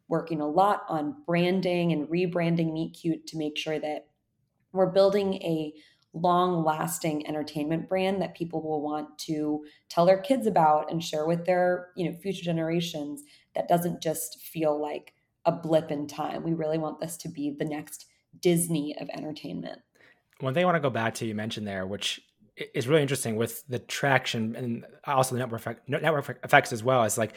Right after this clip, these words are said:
Speaker 2: you have more writers, you have more voice actors. They obviously will share it with their friends, their networks, whatever. And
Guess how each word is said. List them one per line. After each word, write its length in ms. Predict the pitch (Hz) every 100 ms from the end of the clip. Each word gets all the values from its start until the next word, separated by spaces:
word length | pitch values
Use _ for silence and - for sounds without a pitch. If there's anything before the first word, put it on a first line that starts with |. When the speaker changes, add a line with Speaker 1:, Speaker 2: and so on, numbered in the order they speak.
| - - -
Speaker 2:
you 100 | 131
have 100 | 165
more 140 | 175
writers, 360 | 135 131 131 117
you 80 | 120
have 120 | 127
more 100 | 123
voice 260 | 113 117 113
actors. 320 | 110 110 92
They 220 | 117 139
obviously 420 | 123 127 123 123
will 140 | 110 110
share 280 | - 120
it 80 | 113
with 180 | 107 98
their 300 | 110 110 107
friends, 340 | - 120 117 104
their 180 | 113
networks, 440 | 110 113 110 110 -
whatever. 400 | 110 127 117 113
And 220 | 117